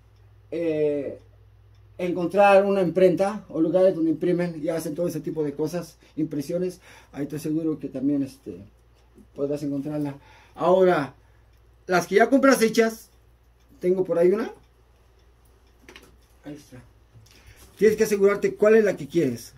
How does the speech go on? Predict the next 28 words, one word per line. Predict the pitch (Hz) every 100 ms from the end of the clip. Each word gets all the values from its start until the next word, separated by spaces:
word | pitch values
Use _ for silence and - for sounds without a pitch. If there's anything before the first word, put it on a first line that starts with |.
| -
Full | 208 233
size | - 226 233
quiere | 233 220
decir, | 196 220 196 - - - _ _ _ _ _ _
eh, | 180 180 170 160 151 -
tamaño | 175 202 190
completo. | 180 175 175 131 - _ _ _ _ _ _ _ _ _ _ _ _ _ _ _ _ _ _ _
Bar | - 190 185
tab, | 196 208 - _ _ _ _
eh, | - 156 151
esta | 165 - 180
es | 175 165
esta. | 175 175 151
También | 185 196 190
una | 190 196
se | 208 185
llama | 190 190
mid | 175 196
size, | - 202 190 180 - _ -
talla | - 180 180
media. | 220 226 180 - - _ _ - - - -
Bueno, | 180 165 139 - _ _ _ _ _ -
estas | 196 196
que | 240
están | 220 247
aquí, | 226 214 185
por | - 175
ejemplo, | 180 202 -